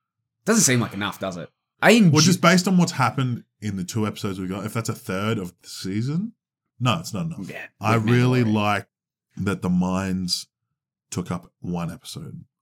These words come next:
Speaker 2: I really thought it was gonna take up the whole season, and I was
Speaker 1: Yeah.
Speaker 2: not ready for that. I really can't be asked with him traversing through a mine, literally just him and Grogu and, like, the occasional hindrance.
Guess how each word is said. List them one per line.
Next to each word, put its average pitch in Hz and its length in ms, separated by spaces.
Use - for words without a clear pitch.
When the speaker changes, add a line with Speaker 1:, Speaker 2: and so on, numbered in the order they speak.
Speaker 2:
I 92 60
really 98 340
thought 101 180
it 98 40
was 92 100
gonna 98 100
take 95 220
up 92 100
the - 80
whole 95 220
season, 104 380
and 92 120
I 87 40
was 104 80
Speaker 1:
Yeah. 92 140
Speaker 2:
not 82 160
ready 98 200
for 120 120
that. 143 280
I 87 60
really 95 260
can't 87 260
be 87 140
asked 95 600
with 95 160
him 92 320
traversing 92 580
through 98 200
a - 20
mine, 90 500
literally 95 340
just 92 260
him 101 220
and 101 120
Grogu 92 640
and, 87 140
like, 87 200
the 92 100
occasional 90 720
hindrance. 90 720